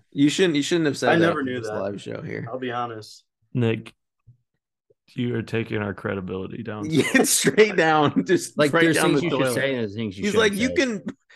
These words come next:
Speaker 1: you can bet on this?" Like, this, what are we
Speaker 3: Wait, you
Speaker 1: doing?
Speaker 3: can bet on, you can bet on guys to score touchdowns?
Speaker 2: Well, I mean, I, I would just go to
Speaker 1: <laughs>
Speaker 2: the alternate spreads, but I just, I didn't know the
Speaker 3: Oh.
Speaker 2: teaser is, like, a kind of a shortcut.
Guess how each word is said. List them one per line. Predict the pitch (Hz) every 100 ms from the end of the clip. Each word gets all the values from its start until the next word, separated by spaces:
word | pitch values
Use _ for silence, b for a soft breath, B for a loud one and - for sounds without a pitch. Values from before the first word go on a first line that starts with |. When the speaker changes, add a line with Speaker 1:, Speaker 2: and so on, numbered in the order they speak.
| B B -
Speaker 1:
you | 277
can | - 220 160
bet | - 156 190
on | 254 330
this?" | 339 440 440 - - - B B B _ _ _ B B B B B _
Like, | 494 175
this, | 170 403 -
what | 131 156 160
are | 196
we | 190
Speaker 3:
Wait, | 165
you | 160
Speaker 1:
doing? | 196
Speaker 3:
can | 294
bet | 170 160
on, | 165 180 180
you | 151
can | 165 170
bet | 156
on | 160
guys | 147 131 131
to | 131
score | - 131
touchdowns? | 113 110 - 135 147 175 - _
Speaker 2:
Well, | - 175
I |
mean, | 190 190
I, | 180 185 -
I | 180
would | 190
just | 190 190 -
go | 170
to | 165
Speaker 1:
<laughs> |
Speaker 2:
the | 143
alternate | 139 160 160 165 135 117
spreads, | - - 156 139 104
but | - 120
I | 127
just, | 117 117 - _ _ _ B B _ _ _ -
I |
didn't | 123 127
know | 123 123
the | 107
Speaker 3:
Oh. |
Speaker 2:
teaser | - 160 165 151
is, | 139 117
like, | 123 110
a | 110
kind | 139 139
of |
a | 110
shortcut. | - 120 127 _ 117